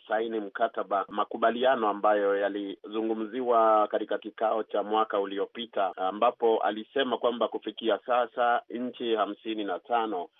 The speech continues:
zimetia saini na hivyo basi kukaribia sana, uh, kulifanya liwe azimio, uh, ambavyo, uh, jana ilikuwa ni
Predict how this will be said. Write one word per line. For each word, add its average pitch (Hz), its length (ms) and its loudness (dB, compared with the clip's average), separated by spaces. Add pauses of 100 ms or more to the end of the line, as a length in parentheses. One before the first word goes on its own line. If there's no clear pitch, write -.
(300)
zimetia 104 600 -2 (100)
saini 104 500 -4 (240)
na 98 60 -6
hivyo 110 360 2
basi 101 340 -2
kukaribia 110 680 -2
sana, 107 340 2
uh, - 600 -8
kulifanya 104 920 -2
liwe 104 460 -2
azimio, 92 640 -6
uh, - 640 -2
ambavyo, 101 520 -2
uh, 87 400 -2
jana 117 360 2
ilikuwa 107 460 -2
ni 98 180 -6